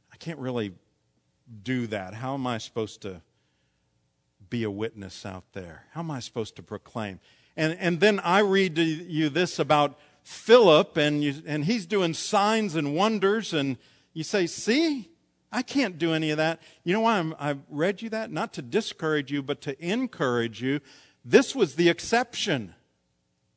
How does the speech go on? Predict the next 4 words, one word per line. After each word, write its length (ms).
This 220
was 260
the 120
rarity. 840